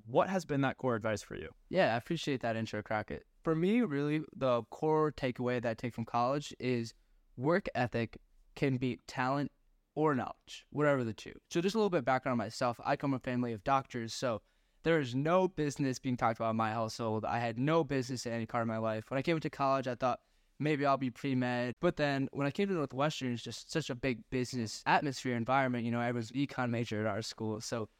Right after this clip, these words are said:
Speaker 2: really pick up on a lot of things. And I, when I w-, first wanted to get into business,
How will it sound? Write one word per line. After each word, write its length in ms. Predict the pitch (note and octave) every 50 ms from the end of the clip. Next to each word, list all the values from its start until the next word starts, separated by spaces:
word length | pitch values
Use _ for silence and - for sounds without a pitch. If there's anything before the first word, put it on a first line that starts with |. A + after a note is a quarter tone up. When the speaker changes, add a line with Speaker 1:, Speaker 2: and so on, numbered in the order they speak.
| _ _ _ -
Speaker 2:
really 220 | E3+ G3 G3+ F3+
pick 220 | - - E3 D3 -
up 160 | D#3+ C#3 C#3+
on 80 | C3
a 20 | B2
lot 180 | A#2 A#2 A2+
of 80 | A2+ -
things. 340 | - B2 A2+ A2 - - - -
And 120 | D3+ D3+
I, 60 | D3+ D3
when 140 | D3 D#3+
I 20 | D#3
w-, 140 | D#3+ F#3+ - _
first 220 | G#3 G#3+ - -
wanted 100 | A3+ G3+
to 60 | D3
get 120 | C#3+ D#3 D3
into 140 | B2 - A2+
business, 600 | - D#3+ F#3+ F#3 D#3+ D3 B2+ A#2+ A#2+ - -